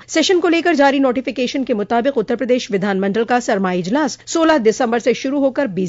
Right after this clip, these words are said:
दिसंबर तक चलेगा। पहले दिन यानी कल रस्मी काम के साथ notification, कवानीन और ordinance assembly की मेज पर रखे जाएंगे। दूसरे रोज यानी सत्रह दिसंबर को माली साल दो हज़ार चौबीस पच्चीस का दूसरा जिमनी बजट दोनों सदनों में पेश किया जाएगा।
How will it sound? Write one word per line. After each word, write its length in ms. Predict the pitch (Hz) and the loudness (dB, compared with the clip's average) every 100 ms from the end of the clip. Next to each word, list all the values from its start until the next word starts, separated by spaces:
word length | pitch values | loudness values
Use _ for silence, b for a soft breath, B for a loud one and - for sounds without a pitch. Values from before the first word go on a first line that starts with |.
| - | -4
दिसंबर 400 | 208 269 254 262 | -4 -2 0 0
तक 140 | 285 | -2
चलेगा। 380 | 294 262 262 359 - - | 0 2 2 0 0 4
पहले 220 | 311 339 | 4 6
दिन 160 | 392 | 4
यानी 240 | 381 320 320 | 4 4 2
कल 200 | 320 311 | 2 2
रस्मी 320 | 285 247 294 302 | 2 0 -2 -2
काम 260 | 262 226 233 | 0 -2 2
के 140 | 240 | 0
साथ 340 | 233 262 247 220 | 0 -2 -2 -2
notification, 680 | 190 214 233 247 233 269 247 | -2 -2 -2 -2 0 -2 -2
कवानीन 460 | 220 190 202 269 311 | -2 0 0 2 2
और 220 | 233 - | 0 -2
ordinance 480 | 226 214 269 294 - B | -2 2 2 2 -2 B
assembly 380 | - 262 349 349 | -2 2 2 4
की 120 | 302 254 | 2 2
मेज 220 | 214 185 | 2 0
पर 180 | - 262 | -2 -2
रखे 260 | - - | -2 -4
जाएंगे। 420 | 190 185 185 220 190 - - | -2 -2 0 0 0 -6 -4
दूसरे 400 | 269 320 - 392 | 0 2 4 4
रोज 280 | 359 381 277 | 4 2 4
यानी 240 | 269 262 | 2 2
सत्रह 420 | 269 277 - 277 277 | 0 0 0 0 2
दिसंबर 420 | 196 - 220 262 | 0 -2 -2 0
को 140 | 285 254 | 2 4
माली 280 | 202 202 | 4 2
साल 240 | 233 254 240 | 2 2 4
दो 120 | 202 | 2
हज़ार 200 | 202 208 | 2 0
चौबीस 360 | 190 214 208 214 | 0 -2 -2 -4
पच्चीस 360 | 214 - 254 - | -6 -4 -6 -4
का 140 | 269 | -4
दूसरा 380 | 175 220 220 311 | -2 -4 0 2
जिमनी 260 | 285 285 294 | 2 2 4
बजट 240 | 277 302 220 | 4 2 2
दोनों 240 | 233 269 | 2 2
सदनों 300 | 277 247 285 | 0 0 2
में 100 | 285 | 2
पेश 220 | 277 277 | 2 0
किया 200 | - 294 | 2 2
जाएगा। 340 | 277 277 269 | 4 2 2